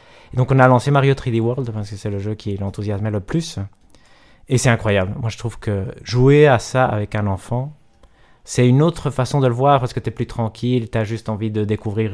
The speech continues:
euh, lentement. Rien ne presse, t'es vraiment, euh,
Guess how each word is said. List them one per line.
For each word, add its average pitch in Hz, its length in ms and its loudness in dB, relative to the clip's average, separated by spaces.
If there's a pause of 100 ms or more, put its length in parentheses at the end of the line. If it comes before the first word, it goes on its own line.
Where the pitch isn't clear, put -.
(100)
euh, 101 100 -8 (360)
lentement. 120 760 0 (840)
Rien 123 260 2
ne 123 120 2
presse, 107 440 -8
t'es 98 100 -12
vraiment, 104 520 -4
euh, 92 40 -6